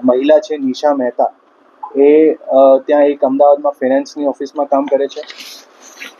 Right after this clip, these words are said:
અહીંયાની જે લોકો, જેમને ટીપ આપવામાં આવેલ, ટીપ આપવામાં આવેલ હતા, એ અહીંયા ગાંધીધામ અને ભુજના લોકો છે. અને પ્રાથમિક રીતે એવું જાણવા મળેલ છે કે જેના જ્વેલરીની દુકાનમાં રેડ થઈ છે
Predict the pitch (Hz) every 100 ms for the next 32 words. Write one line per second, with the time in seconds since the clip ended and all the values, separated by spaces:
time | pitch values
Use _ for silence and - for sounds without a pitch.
0 | 127 143 156 165 170 165 - _ - 135
1 | 151 143 131 156 160 135 147 151 147 160
2 | 156 151 143 147 139 147 143 _ 160 156
3 | - - 143 139 135 139 123 - - _
4 | - 139 143 139 143 127 117 143 143 143
5 | 143 123 123 135 143 135 131 135 - -
6 | _ _ - - - - - - - 269
7 | 285 285 285 - _ - _ - 123 -
8 | 156 151 143 147 151 135 139 131 131 131
9 | - 117 - 123 123 135 143 143 143 -
10 | _ - 127 127 131 143 147 127 139 139
11 | 139 131 127 - 135 147 -